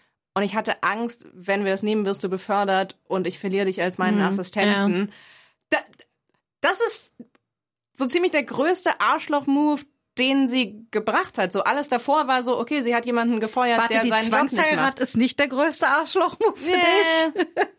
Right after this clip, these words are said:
Speaker 2: Da konnte er ja noch, äh, sich entscheiden.
Speaker 1: Ein kleines bisschen. Ja, okay,
Speaker 2: Ja.
Speaker 1: aber das war auch schon, ja, aber so dieses so, ich hab, ich hab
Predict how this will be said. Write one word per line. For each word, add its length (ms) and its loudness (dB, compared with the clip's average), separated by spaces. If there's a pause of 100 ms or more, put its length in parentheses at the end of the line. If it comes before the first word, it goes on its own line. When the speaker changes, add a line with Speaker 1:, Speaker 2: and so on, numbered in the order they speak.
(120)
Speaker 2:
Da 180 0
konnte 240 2
er 80 2
ja 140 2
noch, 220 -2
äh, 220 -4
sich 380 -4 (360)
entscheiden. 720 -2 (300)
Speaker 1:
Ein 440 -2
kleines 380 -2
bisschen. 280 -4
Ja, 180 2
okay, 180 2
Speaker 2:
Ja. 60 2
Speaker 1:
aber 100 -2
das 160 0
war 140 4
auch 80 -2
schon, 440 0 (420)
ja, 160 2
aber 160 2
so 120 0
dieses 360 0
so, 300 2
ich 200 -4
hab, 200 -6 (920)
ich 160 -6
hab 180 -4